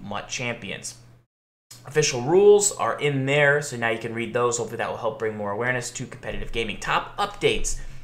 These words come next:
Addressed issue with players recovering fumble not being able to be tackled. I saw that. Tuning to decrease hit stick and cut stick fumbles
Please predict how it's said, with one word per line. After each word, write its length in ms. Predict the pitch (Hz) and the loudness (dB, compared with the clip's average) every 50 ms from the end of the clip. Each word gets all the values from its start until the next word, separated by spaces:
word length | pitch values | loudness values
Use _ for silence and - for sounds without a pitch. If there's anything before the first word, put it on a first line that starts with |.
| - - _ _ _ _ _ _ _ _ _ _ _ _ _ _ _ - | -14 -18 _ _ _ _ _ _ _ _ _ _ _ _ _ _ _ -4
Addressed 340 | - 156 156 156 156 - | 2 2 4 4 2 0
issue 300 | - 165 151 - 170 160 | -2 -2 -2 -2 0 0
with 120 | 147 143 143 | 0 -2 0
players 260 | - 151 135 135 127 | 2 2 2 2 0
recovering 280 | 127 - 131 117 113 110 | -2 -4 -4 -6 -6 -4
fumble 260 | - - 170 170 160 | 0 0 2 2 2
not 200 | 143 131 123 127 | 2 2 0 0
being 100 | 120 117 | -2 -4
able 160 | 117 117 110 | -4 -4 -4
to 40 | 110 | -6
be 100 | 110 - | -10 -8
tackled. 440 | - 196 185 185 180 - - 180 147 | -2 0 0 0 2 2 2 2 2
I 40 | |
saw 200 | 120 - 135 123 | 0 2 2 2
that. 220 | 127 135 - - - - - - - - - - _ _ | 4 4 2 0 -2 -8 -16 -18 -20 -20 -20 -20 _ _
Tuning 320 | - - 254 262 269 262 | -6 -2 0 0 0 0
to 100 | 233 - | 0 -4
decrease 320 | 208 196 196 202 190 - - | -6 -6 -4 -4 -4 -4 -2
hit 180 | - 214 208 | -2 -2 -2
stick 300 | 208 - - 220 214 - - | -2 0 0 0 -2 -2 -4
and 140 | - 117 - | -10 -10 -8
cut 240 | - - - - | -6 -6 -6 -6
stick 260 | - - - 185 175 - | -6 -6 -6 -8 -8 -8
fumbles 460 | - - 151 147 143 139 135 135 | -8 -6 -4 -4 -2 -4 -4 -6